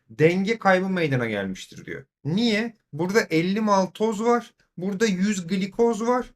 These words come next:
Bu yüz glikozun içerisinde aynı zamanda sular da varmış gibi düşüneceksin. Dolayısıyla bu kefenin dengeye gelmesi için ne yapmam lazım? Elli tane de su ekliyor olmam lazım ki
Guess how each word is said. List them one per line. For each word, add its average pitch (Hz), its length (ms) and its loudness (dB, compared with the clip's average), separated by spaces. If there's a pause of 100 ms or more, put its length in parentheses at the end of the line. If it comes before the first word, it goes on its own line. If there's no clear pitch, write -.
(160)
Bu 196 120 -2
yüz 214 280 -2
glikozun 202 480 -4
içerisinde 190 580 -6
aynı 202 220 -2
zamanda 202 460 -4
sular 208 560 -2
da 220 180 -2
varmış 196 420 2
gibi 135 180 -8
düşüneceksin. 104 720 -12 (440)
Dolayısıyla 175 920 0
bu 196 460 -2
kefenin 190 480 -2
dengeye 175 400 0
gelmesi 185 520 -2
için 160 260 -6
ne 180 40 -2
yapmam 190 460 0
lazım? 160 480 -2 (220)
Elli 190 400 0
tane 180 360 2
de 240 300 0 (100)
su - 300 -4
ekliyor 196 440 -2
olmam 180 440 0
lazım 180 540 -2
ki 208 420 -2